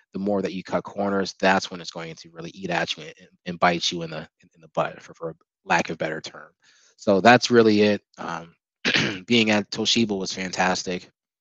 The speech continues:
Ended up moving down to Charlotte 'cause I, I hated being in upstate New York anymore. I'm from Albany, so I was tired of the snow. Went to school in Buffalo.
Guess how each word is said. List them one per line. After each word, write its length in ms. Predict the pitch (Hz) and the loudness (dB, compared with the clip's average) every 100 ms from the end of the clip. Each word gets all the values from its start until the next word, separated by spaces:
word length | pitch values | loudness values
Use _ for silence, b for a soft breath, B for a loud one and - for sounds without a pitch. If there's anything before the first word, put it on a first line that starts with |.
| _ _ - B B B | _ _ -20 B B B
Ended 200 | 107 107 | 2 4
up 100 | 98 | 4
moving 300 | 101 101 104 | 2 -2 -2
down 220 | 98 95 | -2 -2
to 60 | 92 | 0
Charlotte 460 | - 113 110 107 | 4 6 6 2
'cause 160 | - - | -4 -2
I, 160 | 90 87 | -2 -2
I 120 | 90 | -6
hated 520 | - - 101 95 90 | -6 0 0 0 -6
being 180 | 90 92 | -8 -8
in 80 | 92 | -8
upstate 360 | 87 - 90 80 | -12 -10 -12 -12
New 100 | 175 | -16
York 260 | 196 - | -12 -12
anymore. 500 | 95 95 190 190 92 - _ _ _ - | -12 -14 -16 -16 -16 -16 _ _ _ 0
I'm 80 | 95 | 0
from 140 | 92 | 0
Albany, 460 | 90 90 92 92 90 | -2 -2 -2 -6 -6
so 280 | - 87 85 | -6 -4 -4
I 140 | 90 | -6
was 120 | 90 | -6
tired 280 | - 92 85 | -2 -2 -2
of 60 | 85 | -6
the 60 | |
snow. 240 | - 120 131 131 _ _ | -4 -2 -2 -2 _ _
Went 100 | _ | _
to 60 | - | -20
school 320 | - 90 85 - | -20 -20 _ -2
in 40 | |
Buffalo. 440 | 104 113 110 107 | -2 2 2 2